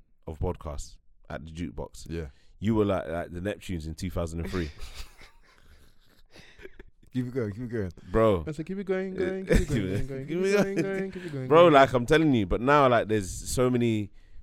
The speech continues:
Speaker 1: um, studios opened available for podcasts.
Speaker 3: Do you know what it is? I think around about two thousand seventeen is when people started clocking on, and that's when people started trying to put places together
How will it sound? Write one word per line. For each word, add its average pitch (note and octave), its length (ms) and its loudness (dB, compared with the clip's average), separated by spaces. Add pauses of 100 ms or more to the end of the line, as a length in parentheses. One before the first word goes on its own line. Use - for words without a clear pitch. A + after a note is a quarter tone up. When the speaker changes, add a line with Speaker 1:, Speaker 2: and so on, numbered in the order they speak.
(440)
Speaker 1:
um, F#2 520 -4
studios G#2 560 0
opened F#2 500 -2 (160)
available F2+ 500 -4
for - 140 -12
podcasts. - 480 -4
Speaker 3:
Do F#2+ 60 -6
you G2+ 40 -4
know A#2 80 -2
what A#2+ 100 -2
it A#2+ 80 -4
is? E2+ 200 -10
I - 60 -10
think - 260 -8 (100)
around G#2 140 -4
about F#2+ 200 -4
two B2+ 140 -4
thousand G#2 260 -4
seventeen F#2+ 580 -6 (420)
is E2+ 120 -8
when F#2 120 -6
people G2 260 -2
started - 300 -8
clocking G2+ 340 -4
on, A2+ 160 -6 (760)
and F2+ 120 -8
that's F2 100 -4
when F#2 80 -6
people - 240 -4
started - 220 -8
trying E2+ 140 -4
to D2 60 -10
put - 180 -8
places C#2+ 300 -6
together E2 380 -6